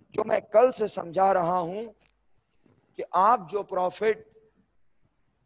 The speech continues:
fifty rupees लगाकर कमाएंगे, वो अगर आप किसी पहले से operate होने वाले business में लगाएं,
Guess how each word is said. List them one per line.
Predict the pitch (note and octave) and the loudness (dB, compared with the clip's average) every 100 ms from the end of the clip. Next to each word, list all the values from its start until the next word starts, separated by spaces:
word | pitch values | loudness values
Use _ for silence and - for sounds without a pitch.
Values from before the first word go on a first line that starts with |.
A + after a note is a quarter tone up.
| _ _ _ _ _ _ _ _ _ _ _ _ - | _ _ _ _ _ _ _ _ _ _ _ _ -8
fifty | G3 - A#3 | -8 -8 -10
rupees | G#3+ E3+ A3 E3+ | -10 -10 -12 -6
लगाकर | F#3 F3 F#3 G3 A3 | -2 0 0 -2 -8
कमाएंगे, | E3+ F3+ F3 F#3+ F3+ G3 G#3+ - _ _ _ - | -6 -4 -4 -4 2 2 2 -2 _ _ _ -4
वो | G3+ | -2
अगर | G3+ G#3 | 0 2
आप | A3 A3 A3 | 2 0 -4
किसी | F#3+ A3+ | -14 -14
पहले | F#3+ _ - F#3+ F3+ G3+ A3+ A3 | -16 _ 0 0 0 0 2 2
से | - - A3+ A3+ | -2 -2 0 0
operate | - F3+ F3+ F3+ G3+ G#3+ F3 | 0 0 0 0 0 0 -2
होने | F3+ G3 | -10 -4
वाले | G3 F#3+ F#3+ | -2 -2 -4
business | F3 D#3 G3+ - | -8 -14 -16 -14
में | G3+ | -10
लगाएं, | F#3+ F3 D#3+ F#3+ A3+ | -4 -2 -2 -2 -4